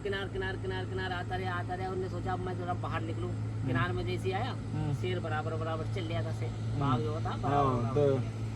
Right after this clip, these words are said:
Speaker 2: मतलब
Speaker 1: जैसे ही किनार पे वो लड़का लगा ऐसे करके,
Speaker 2: हम्म।
Speaker 1: उसने दो पंजे ऐसे पानी में रख के
Speaker 2: हम्म।
Speaker 1: और ऐसे ही खींच लिया।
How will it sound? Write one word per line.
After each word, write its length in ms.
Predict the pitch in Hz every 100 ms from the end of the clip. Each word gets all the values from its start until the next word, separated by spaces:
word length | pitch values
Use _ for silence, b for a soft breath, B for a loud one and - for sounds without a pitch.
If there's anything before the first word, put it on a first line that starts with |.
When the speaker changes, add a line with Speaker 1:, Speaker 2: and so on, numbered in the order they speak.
| -
Speaker 2:
मतलब 500 | 143 160 175 - 151 - - -
Speaker 1:
जैसे 240 | 185 185
ही 80 | 214
किनार 240 | 196 202
पे 100 | 196
वो 120 | 208 202
लड़का 280 | 196 196
लगा 260 | 196 208 208
ऐसे 180 | 180 165
करके, 380 | - 156 151 156
Speaker 2:
हम्म। 360 | 151 - -
Speaker 1:
उसने 260 | - 349 180
दो 160 | 359 359 -
पंजे 240 | 175 359
ऐसे 220 | 175 -
पानी 360 | - 165 170 175
में 100 | 175
रख 160 | 202
के 80 | -
Speaker 2:
हम्म। 500 | 226 - - 151 151
Speaker 1:
और 120 | 151
ऐसे 200 | 165 170
ही 40 | 175
खींच 260 | 135 123
लिया। 180 | 139 143